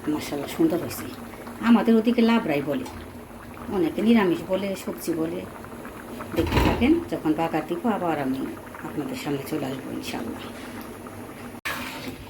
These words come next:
এই যে আমার নাবড়া, আমি নাবড়াই বলি। আমার নাবড়া হয়ে গেছে, এখন আমি বাগার দিব।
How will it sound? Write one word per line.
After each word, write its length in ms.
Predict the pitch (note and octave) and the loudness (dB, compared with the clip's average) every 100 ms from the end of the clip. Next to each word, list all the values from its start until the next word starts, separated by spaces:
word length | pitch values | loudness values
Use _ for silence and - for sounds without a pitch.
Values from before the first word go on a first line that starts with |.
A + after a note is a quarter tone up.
| - - - - - A#3+ | -16 -14 -12 -12 0 6
এই 80 | A#3 G#3+ | 6 6
যে 60 | G3 | 4
আমার 160 | F#3+ G3 | 2 4
নাবড়া, 320 | G#3+ G#3 G3+ - - - - - E3+ | 2 2 -2 -4 -6 -14 -16 -14 -6
আমি 140 | D#3+ F3 | -2 0
নাবড়াই 360 | G3+ G3 F3 D#3+ | 0 0 2 2
বলি। 160 | D#3+ C#3+ C#3 C#3 - - - - - - - - - - - - - - F#3+ | 4 2 0 -6 -8 -12 -16 -18 -18 -14 -10 -8 -8 -6 -6 -8 -10 -8 -4
আমার 180 | F3+ F3+ | 0 2
নাবড়া 240 | G3 F#3+ F#3+ F#3 | 2 2 -2 0
হয়ে 140 | G3 A3+ | 0 0
গেছে, 180 | - A3 A3 | 0 0 0
এখন 180 | A#3 G3+ | 0 -2
আমি 160 | G3+ G#3 A3 - - - G3 | -2 0 -2 -4 -10 -6 -2
বাগার 260 | F3+ D#3+ C3+ | 0 0 -2
দিব। 140 | B2 | -6